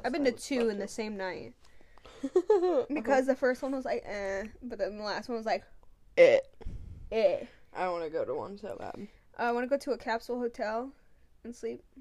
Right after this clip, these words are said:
Speaker 2: Oh my God. I cannot agree with that one. <laughs>
Speaker 1: I want to. The ones that are, like, in libraries, you kidding me?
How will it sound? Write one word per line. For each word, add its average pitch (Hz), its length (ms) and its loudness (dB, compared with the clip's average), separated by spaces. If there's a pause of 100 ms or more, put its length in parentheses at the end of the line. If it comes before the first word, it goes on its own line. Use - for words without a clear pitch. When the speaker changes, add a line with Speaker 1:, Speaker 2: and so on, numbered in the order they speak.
(140)
Speaker 2:
Oh - 40 -20 (280)
my - 60 -20
God. - 40 -20 (560)
I 208 120 0
cannot 214 240 4
agree 190 180 2
with 135 80 4
that 101 140 2
one. 233 160 -2 (100)
<laughs> - 100 -8
Speaker 1:
I 277 220 6
want 269 280 0
to. 226 220 -6
The 247 140 0
ones 285 180 0
that 349 60 2
are, 339 100 6
like, 294 140 4
in 254 160 -2
libraries, 254 800 -2
you 240 100 -12
kidding 240 300 -6
me? 320 340 -6